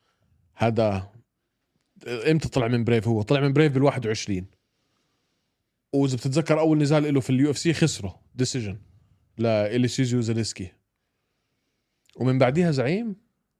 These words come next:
نيكولاس ستولتسه رير نيكد شوك في الجولة الثانية. جابرييل ميراندا رايت هوك في الجولة الثانية. وهلأ إزرائيل بونفيم رير نيكد شوك في الجولة الأولى.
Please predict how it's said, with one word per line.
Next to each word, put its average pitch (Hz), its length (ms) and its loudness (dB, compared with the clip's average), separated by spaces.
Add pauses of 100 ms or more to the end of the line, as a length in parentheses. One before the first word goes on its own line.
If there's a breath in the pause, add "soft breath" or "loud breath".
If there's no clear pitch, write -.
(300)
نيكولاس 143 320 2
ستولتسه 156 480 0 (640)
رير 139 200 4
نيكد 123 300 -2
شوك - 360 -6 (1120)
في - 60 -4
الجولة 123 260 2
الثانية. 95 480 -4 (200)
جابرييل 147 400 2
ميراندا 143 580 0 (280)
رايت 143 340 2
هوك - 280 -4 (280)
في - 60 -4
الجولة 127 280 2
الثانية. 107 400 -4 (240)
وهلأ 165 360 4
إزرائيل 147 320 0
بونفيم 139 480 -2 (440)
رير 147 160 4
نيكد 143 300 0
شوك 156 220 0
في - 80 -16
الجولة 123 280 -2
الأولى. 98 280 -6